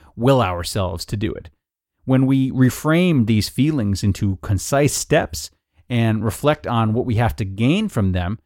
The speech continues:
such as making more time for our children and our peers, the struggle is much easier to deal with, if not gone completely.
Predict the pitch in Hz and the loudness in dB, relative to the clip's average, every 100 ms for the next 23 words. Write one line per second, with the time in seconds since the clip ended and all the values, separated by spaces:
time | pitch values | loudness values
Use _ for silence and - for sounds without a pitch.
0 | _ _ - 131 127 101 117 110 110 101 | _ _ -4 -2 0 2 2 2 2 2
1 | 98 117 107 104 92 87 - 170 139 117 | 0 0 0 0 -2 -2 0 2 2 2
2 | 101 95 85 - 233 233 220 - _ _ | 2 0 -4 -4 -2 2 0 -2 _ _
3 | _ - 117 - 190 170 170 120 - - | _ -6 -6 2 2 4 4 4 0 -10
4 | _ - 160 185 - 113 98 98 87 98 | _ -8 -4 -2 2 2 2 0 -2 -4
5 | 92 78 - - - - 202 - 214 226 | -4 -4 -8 -10 -6 0 0 0 -2 -2
6 | - - _ _ _ 107 110 107 95 92 | -6 -14 _ _ _ -2 2 4 4 2
7 | 85 107 - - - | 2 -2 -6 -12 -16